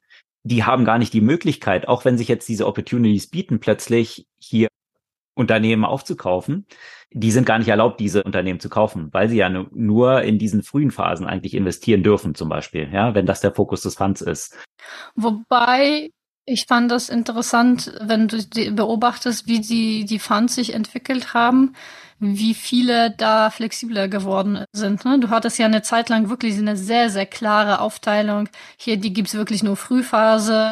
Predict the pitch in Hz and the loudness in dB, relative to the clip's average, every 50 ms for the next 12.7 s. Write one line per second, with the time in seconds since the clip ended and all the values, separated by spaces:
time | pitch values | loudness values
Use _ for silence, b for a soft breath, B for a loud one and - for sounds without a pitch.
0 | 220 220 208 202 208 202 202 208 202 - - - - - _ _ - - 262 240 | -2 -4 -2 -2 -2 -2 -4 -4 -6 -6 -6 -8 -10 -14 _ _ -4 2 4 4
1 | 247 262 254 - - - 226 220 226 202 - - 233 214 214 - - 233 214 214 | 6 4 2 0 -2 0 2 2 0 0 -2 -2 -2 -2 -2 -2 -4 -4 -2 -2
2 | 214 208 190 - - - 254 247 247 254 247 247 B B B B B - 214 220 | -2 -4 -6 -6 -4 -2 0 2 2 2 0 -2 B B B B B -4 -2 -2
3 | 214 196 208 185 196 185 202 208 - 233 190 202 202 - - 196 - - - 220 | -2 -2 -4 -4 -2 -2 -2 -2 -4 -6 -6 -4 -4 -4 -4 -6 -4 -4 -4 -4
4 | 208 214 220 - - 240 240 247 233 220 226 226 220 - - 226 220 220 220 220 | -2 -2 -4 -4 -2 -2 0 2 2 2 2 0 0 0 0 2 2 4 2 2
5 | 220 226 220 220 214 220 - 226 202 214 220 240 240 247 262 254 B B B B | 2 0 0 0 0 -2 -4 -4 -4 -4 -4 -4 -4 -6 -10 -10 B B B B
6 | B B - 214 233 220 220 208 233 214 190 208 214 233 247 262 262 240 240 240 | B B 0 2 2 4 2 2 0 0 2 4 4 4 4 2 2 0 0 -2
7 | - - 214 226 220 - - 240 - - 247 247 226 233 - - - 226 214 240 | -4 -4 -4 -4 -4 -4 -4 -4 0 2 2 2 2 2 0 0 0 2 4 4
8 | 233 226 220 226 - - - 220 196 226 233 - - - - _ _ - - 233 | 4 4 2 0 -2 -4 -4 -4 -2 -4 -4 -6 -10 -14 -20 _ _ -2 0 2
9 | 247 226 208 - - - 220 214 - 233 214 214 220 220 208 214 185 233 220 214 | 2 2 2 0 -2 -4 -4 -4 0 2 2 2 2 2 0 0 0 0 0 0
10 | 214 226 190 226 190 214 202 - - 208 - - - 220 202 - - - - - | 0 2 0 0 0 0 -2 -4 -4 -6 -8 -8 -6 -6 -4 -4 -4 -6 -6 -8
11 | _ - - 220 208 - 214 214 214 214 214 220 214 208 220 214 214 202 208 208 | _ -2 -2 -2 0 2 2 2 2 2 2 0 -2 0 0 2 2 2 2 2
12 | 202 208 196 208 208 208 208 208 208 208 - - - | 0 0 0 0 -2 0 0 0 0 0 0 -2 -2